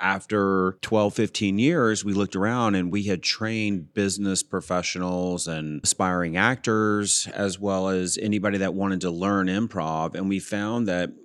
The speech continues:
half of our cast wasn't even from a theater background. They were just people that had trained with us and knew how to do it from the training. And we wanted to bring the artist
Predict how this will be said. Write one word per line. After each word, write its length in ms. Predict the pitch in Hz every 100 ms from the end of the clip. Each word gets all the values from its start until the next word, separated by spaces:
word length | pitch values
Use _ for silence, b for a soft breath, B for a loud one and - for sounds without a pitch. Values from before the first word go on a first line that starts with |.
| -
half 340 | - 127 151
of 120 | 131 98
our 120 | 87
cast 680 | - 107 117 101 90 -
wasn't 420 | 90 98 92 87 82
even 400 | 98 90 87 80
from 500 | - - 101 101 90
a 60 |
theater 440 | - - 92 85 78
background. 1000 | - 87 104 - 82 76 76 76 76 76
They 220 | 87 87
were 340 | 82 87 87 -
just 320 | 90 85 -
people 300 | 101 - 90
that 160 | 87 80
had 160 | 76
trained 540 | - - 113 123 123 95
with 180 | 87
us 320 | 80 78 78 85
and 160 | 85
knew 180 | 92 90
how 140 | 85
to 120 | 80 76
do 280 | 82 95 87
it 120 | 78 -
from 260 | - 90 78
the 80 |
training. 760 | 78 - 110 101 76 60 50 -
And 100 | 110
we 120 | 113 104
wanted 420 | 101 120 135 120
to 480 | 110 101 92 92 90
bring 760 | 76 92 98 98 95 95 95
the 720 | 80 90 90 87 87 87 87 95 - -
artist 680 | 135 98 87 - - -